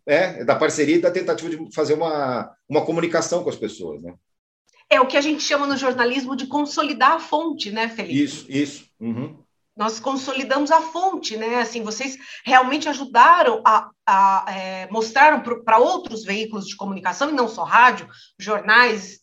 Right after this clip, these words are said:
Speaker 2: eh, T V, sites, et cetera, portais, é, que o observatório estava ali, o observatório existia e tinha um conteúdo sério, é, confiável, mais do que tudo, né, confiável,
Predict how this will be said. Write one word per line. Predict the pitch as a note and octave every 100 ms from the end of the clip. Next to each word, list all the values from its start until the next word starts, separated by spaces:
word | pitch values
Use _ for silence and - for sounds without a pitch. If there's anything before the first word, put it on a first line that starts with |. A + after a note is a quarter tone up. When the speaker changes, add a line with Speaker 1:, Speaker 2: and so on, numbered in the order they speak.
| -
Speaker 2:
eh, | G3+ - -
T | G3
V, | F#3+ A#3+ B3
sites, | - - A#3+ A#3+ F#3+
et | F#3
cetera, | - C#4 D4+ B3 - - -
portais, | A3 A3 - A3+ C4+ A#3 - - _ _
é, | G#3+ G#3 G#3+ G#3+ G#3+
que | - B3+ D#4
o |
observatório | D#4+ G3+ B3+ G#3+ A3 A3+ A3+ A3+
estava | A#3+ - - - -
ali, | F#3+ G3 C#4
o |
observatório | D4 A#3+ - A#3 A3 A3+ G#3
existia | F#3+ F#3+ - - B3 C#4+ E4+ E4+ - -
e | C#4 -
tinha | - F4 G#4+
um | C#4
conteúdo | B3+ B3+ A#3+ A#3 A#3 A#3+ G#3+ G#3
sério, | - A#3+ B3+ C#4+ B3+ A3+ G3+ - - -
é, | G#3+ G#3+ G#3+ G#3 G3 E3+
confiável, | - C4+ C4+ B3 A#3+ A3+ D4 B3 G#3 F#3+ F#3 - -
mais | G3+ G3 B3 D#4+ B3
do | A3
que | -
tudo, | - A3
né, | G#3 A3
confiável, | A#3 D4 - G#3 G#3+ C4 C4 A3